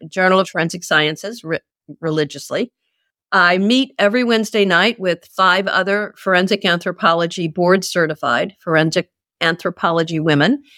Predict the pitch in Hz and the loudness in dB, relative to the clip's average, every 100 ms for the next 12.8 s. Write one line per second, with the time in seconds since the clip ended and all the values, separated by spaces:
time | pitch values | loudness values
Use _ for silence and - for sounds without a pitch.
0 | - _ - 175 180 180 269 214 214 190 | -20 _ -2 2 2 2 0 0 2 2
1 | 170 - 147 131 143 143 123 117 135 151 | 2 0 -2 0 0 -2 -8 -8 -4 -2
2 | - 156 - 175 185 165 151 - - 185 | -2 -2 0 0 2 2 2 -2 -4 0
3 | 170 165 170 160 151 160 175 170 - 180 | 4 4 2 0 0 -2 -4 -6 -2 -2
4 | 165 165 156 196 190 151 143 135 165 151 | -2 -2 -2 -2 -2 0 0 -2 0 0
5 | 156 156 - 156 160 190 147 147 165 147 | 2 0 2 2 2 0 2 0 0 0
6 | 143 147 - _ _ - 185 175 151 220 | 0 -2 -8 _ _ -6 0 2 2 0
7 | _ _ _ - 190 208 240 262 202 214 | _ _ _ 0 2 4 2 0 2 2
8 | 208 202 196 190 185 180 - 202 185 180 | 4 4 4 2 0 -2 0 0 0 0
9 | 180 170 170 175 175 175 190 175 175 165 | 2 2 2 0 -4 -2 0 0 0 -2
10 | 156 170 170 165 - 165 165 160 - 156 | -2 -6 -6 -8 -4 -2 -2 -4 -6 -8
11 | 156 - _ - 175 170 127 202 240 _ | -10 -14 _ -2 2 4 2 -2 -6 _
12 | _ _ _ _ 175 160 160 | _ _ _ _ 0 2 2